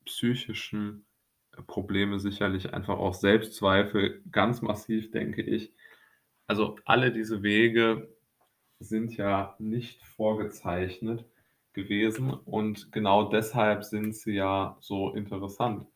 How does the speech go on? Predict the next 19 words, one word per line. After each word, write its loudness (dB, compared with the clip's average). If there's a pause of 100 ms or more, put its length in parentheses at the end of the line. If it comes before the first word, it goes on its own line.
(680)
weil -2
ohne 2
diese -2
Kreativität -4
kann -4
man -4
ja -6
gar -2
nichts -12
Neues -2
entwickeln -2
oder, -4
oder -2
einen 2
neuen 2
oder -10 (380)
ein-, -8
einen -4
Lebensweg 0